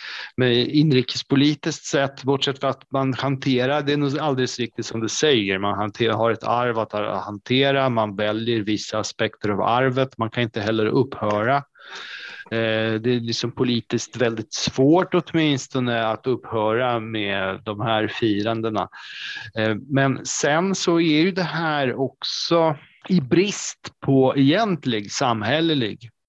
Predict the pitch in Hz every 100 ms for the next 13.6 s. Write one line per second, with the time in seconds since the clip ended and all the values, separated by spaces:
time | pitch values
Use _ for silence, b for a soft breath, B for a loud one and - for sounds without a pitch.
0 | _ _ - 113 143 139 - 104 - 110
1 | 101 - 127 160 135 107 - 117 113 107
2 | 104 101 - 151 101 101 127 _ _ _
3 | - 135 - 135 147 117 104 104 101 95
4 | 95 104 104 104 113 95 101 92 - 131
5 | 143 139 - 92 95 - - - _ -
6 | - 104 107 110 101 98 - - - 101
7 | 92 90 98 95 101 - 131 120 92 -
8 | - 147 147 143 139 131 165 156 160 151
9 | 147 143 131 127 127 117 - 139 123 123
10 | 117 110 113 107 110 - 139 151 117 117
11 | - 131 117 107 - 117 143 147 - 127
12 | 123 110 B B - 170 170 160 - -
13 | 180 196 143 113 98